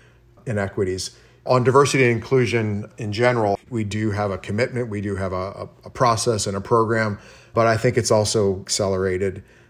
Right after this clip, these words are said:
forcing us to be more specific about what our goals and objectives are. And maybe I'll just, I'll close with, with an example of a conversation that I was able to,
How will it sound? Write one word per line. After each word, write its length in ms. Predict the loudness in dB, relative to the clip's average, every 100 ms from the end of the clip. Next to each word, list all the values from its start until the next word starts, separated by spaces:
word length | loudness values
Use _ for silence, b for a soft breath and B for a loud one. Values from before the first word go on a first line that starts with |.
| _ -20
forcing 580 | -6 2 4 4 0 0
us 200 | -2 -4
to 80 |
be 160 | -6 -4
more 200 | -2 -2
specific 840 | -4 -6 -4 -2 -2 -2 -4 -6 -20 b b b b
about 360 | -8 -2 0 0
what 220 | 0 0
our 180 | 0 -2
goals 760 | -4 -4 -2 -2 -6 -8 -10 -14 -12
and 160 | -8
objectives 580 | -6 -4 -6 -4 -6 -4
are. 380 | -2 -2 -4 -8 b b b b b
And 140 | -8 -4
maybe 180 | -2 -2
I'll 100 | -2
just, 240 | -4 -8
I'll 100 | -8
close 340 | -8 -4 -4 -2
with, 320 | -6 -8 -8
with 200 | -6 -6
an 80 | -6
example 500 | -6 -4 -2 -2 -2
of 260 | -4 -8 -16
a 80 | -10
conversation 680 | -6 -6 -4 -6 -6 -6 -6
that 100 | -4
I 80 |
was 160 | -4 -4
able 200 | -6 -6
to, 280 | -8 -8 -10